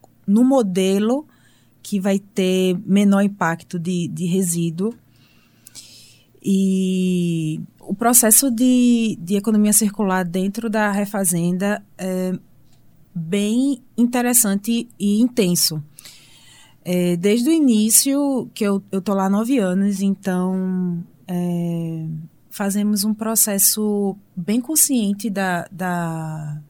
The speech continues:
da roupa, desde a da escolha de materiais até a escolha de modelos,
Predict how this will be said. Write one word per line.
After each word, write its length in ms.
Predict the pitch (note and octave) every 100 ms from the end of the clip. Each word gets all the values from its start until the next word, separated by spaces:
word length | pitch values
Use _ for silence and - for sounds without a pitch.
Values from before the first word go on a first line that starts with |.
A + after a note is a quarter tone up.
| _ _ _ F3+
da 160 | F#3
roupa, 480 | F3 F3 D#3+ A#3 B3 - _ _ _ -
desde 540 | F3 F#3 G3 A3+ G#3+
a 240 | G#3 G3
da 160 | F3 G3
escolha 380 | G3+ - G3+ G3
de 60 |
materiais 1080 | G3+ G3 G3+ F#3+ F#3+ E3 E3 E3+ F3+ F3+ E3
até 340 | F3 E3+ E3+ F3+
a 40 |
escolha 340 | F3+ - F#3+
de 80 | F#3
modelos, 840 | F#3+ G3 F3 F3 F3 F3+ F#3 -